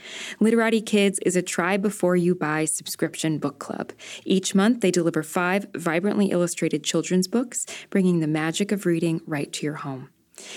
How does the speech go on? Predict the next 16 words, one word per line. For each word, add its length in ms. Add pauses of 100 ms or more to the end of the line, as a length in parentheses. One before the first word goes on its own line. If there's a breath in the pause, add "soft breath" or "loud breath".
(140 loud breath)
Each 300
book 180
bundle 380
is 140
thoughtfully 520
tailored 480
by 240
education 600
experts 520
with 100
stories 440
meant 160
to 80
spark 320
new 180
interests 580